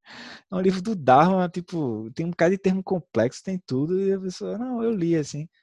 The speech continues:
"Tu tivesse alguma dúvida?" "Não, não tive dúvida nenhuma, não." "Ah, tá. Tá bom." <laughs> A pessoa, tem uma hora que ela diz, "Bom, mas o que é que pode ser feito aqui?"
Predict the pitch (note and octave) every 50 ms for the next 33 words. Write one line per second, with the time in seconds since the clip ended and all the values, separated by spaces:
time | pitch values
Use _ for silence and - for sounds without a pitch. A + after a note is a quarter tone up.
0 | _ _ A#3 A3+ - A#3 G#3 G#3+ G#3 - G#3 F#3 F3+ E3+ D#3 D3 D3+ D#3 E3 F#3+
1 | G#3 A3 C#4 D4+ C#4 C4+ C4+ C4 - C#4+ C#4+ C4+ A3+ F3 F#3+ F3+ F3 E3 E3+ E3
2 | D#3 D3+ C3+ C3 B2+ A#2+ A2 G#2 G#2+ B2+ C3+ C3 C#3+ E3+ G#3 A#3 - _ - G#2
3 | G2+ G#2 A#2 D3+ E3+ - _ _ _ _ _ _ _ _ - F#3+ G#3+ G#3+ E3 A2+
4 | A2+ C3 D#3+ - _ _ _ _ _ _ _ _ _ _ - - - - - -
5 | - C#4 C4+ - - E4 - - - - _ _ - - A4+ - _ _ _ _
6 | _ _ - - - - - - - - _ - E3 D3 - - F#3 F3 E3 -
7 | E3+ - - F#3 F3+ F#3 F3+ F3 D3 - - - - - - _ _ - F3+ F3+
8 | F3 E3+ F3+ F3 - F3 E3+ E3 D3+ C#3+ B2+ A#2 A2 A#2+ C3 B2 A#2 A2+ A2+ A#2
9 | - E3 - _ _ - D#3 D#3 - - - F3 - - - C3+ A#2 - A2+ G#2+
10 | - - G#2 G#2+ B2+